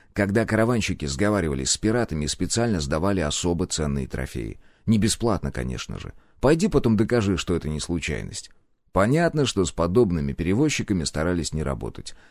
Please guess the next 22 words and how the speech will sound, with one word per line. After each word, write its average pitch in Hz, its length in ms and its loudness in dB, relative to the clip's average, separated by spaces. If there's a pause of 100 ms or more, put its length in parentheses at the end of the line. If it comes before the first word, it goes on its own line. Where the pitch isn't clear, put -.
но 151 160 6
это 156 140 2
уже 98 180 2
потом. 53 440 -6 (280)
Поэтому 170 400 4
появились 151 480 4
негласные 120 560 4
кодексы 98 500 2
и 120 40 2
правила, 73 480 -2 (200)
чтобы 151 300 4
избежать 95 420 2
таких 85 380 -4
неприятностей. 69 840 -6 (300)
Но 92 120 2
я 113 120 4
очень 117 240 4
хорошо 110 400 2
запомнил 90 520 2
основной 87 420 0
принцип 90 400 -2
мешка: 82 400 -2